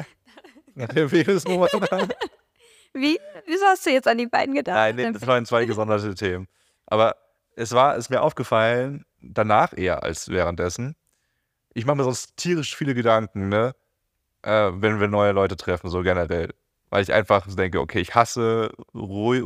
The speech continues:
Speaker 1: Ruhe, so, weil ich immer, also Ruhe mit neuen Leuten assoziiere mit, oh, es ist super langweilig, die sind gelangweilt, blub. Und generell, ne, so, oh, mm, und wie lange sitzen wir dann da? Und dann gehen wir wieder los und, ne,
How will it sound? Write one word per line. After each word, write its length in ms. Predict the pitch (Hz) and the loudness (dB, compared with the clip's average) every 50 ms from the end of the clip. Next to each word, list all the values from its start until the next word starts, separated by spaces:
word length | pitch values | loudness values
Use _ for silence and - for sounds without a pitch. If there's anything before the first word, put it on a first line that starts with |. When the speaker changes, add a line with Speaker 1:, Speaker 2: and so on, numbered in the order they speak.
| 117 - | -4 -6
Speaker 1:
Ruhe, 540 | 120 123 135 151 156 151 160 165 165 160 151 | -4 -2 0 2 2 2 2 0 -2 -4 -4
so, 200 | 147 160 156 135 | -2 -2 0 0
weil 100 | 123 110 | 0 0
ich 60 | 110 | 0
immer, 260 | 120 113 107 107 104 - - | 0 0 0 0 -2 -4 -2
also 220 | - - 113 110 - - | 0 0 0 0 -2 -4
Ruhe 480 | 110 95 110 120 127 139 135 131 131 - _ _ _ | -6 -6 -4 -4 0 0 2 2 0 -2 _ _ _
mit 140 | 135 120 104 | -6 -4 -2
neuen 240 | 117 120 117 127 127 | 0 2 2 4 4
Leuten 240 | 123 120 117 - - | 4 2 2 2 0
assoziiere 520 | - 110 110 101 - - 117 113 107 110 | -2 -2 -4 -6 -4 -2 -2 0 0 0
mit, 280 | 110 113 110 - - _ _ _ _ _ _ - | -2 -2 -4 -4 -8 _ _ _ _ _ _ -4
oh, 260 | - 120 120 113 - | -2 -2 -2 -2 -4
es 120 | 113 101 104 | -6 -8 -8
ist 60 | 98 | -8
super 180 | 98 - 110 101 | -2 0 2 4
langweilig, 600 | 101 98 107 120 120 123 120 123 127 120 - - - _ | 4 4 2 4 2 2 2 2 0 -4 -10 -12 -16 _
die 140 | 127 117 120 | -6 -6 -4
sind 160 | 104 117 113 | -4 -4 -2
gelangweilt, 640 | - 110 101 98 113 117 117 120 117 120 123 127 - _ _ | 0 2 2 2 2 2 2 2 2 2 2 0 -4 _ _
blub. 460 | - 113 110 110 101 101 117 135 - _ _ _ _ _ _ _ _ _ _ _ _ | -4 -2 0 0 0 -2 -4 -6 -6 _ _ _ _ _ _ _ _ _ _ _ _
Und 640 | - 98 104 107 104 104 104 104 95 - - - - | 0 2 2 2 2 0 -2 -6 -10 -10 -12 -14 -8
generell, 520 | 113 104 120 117 117 104 110 107 104 101 | -2 0 2 2 2 4 4 4 2 2
ne, 120 | 104 107 104 | 0 -2 -2
so, 160 | 98 104 - | -2 0 2
oh, 340 | 92 104 107 107 107 104 78 | 4 4 6 6 4 4 2
mm, 340 | 101 107 107 107 107 107 104 | 0 -2 -4 -4 -4 -4 -4
und 260 | - 95 104 107 104 | -4 -2 -2 -4 -2
wie 40 | - | -2
lange 160 | 98 98 107 104 | -2 0 0 -2
sitzen 220 | 104 - - 110 | -4 -6 -4 -2
wir 60 | 101 95 | -2 -2
dann 120 | 95 98 | 0 2
da? 300 | 117 117 117 117 117 117 | 2 4 4 4 4 2
Und 60 | 110 104 | 2 0
dann 120 | 101 104 | -2 -2
gehen 120 | 104 104 | -2 -2
wir 100 | 101 98 | -2 -2
wieder 160 | 92 98 92 101 | -2 -2 0 0
los 400 | 113 117 117 117 117 117 104 110 | 0 0 0 0 0 -2 -2 -4
und, 180 | 101 104 101 | -6 -6 -4
ne, 180 | 104 110 117 | -4 -4 -4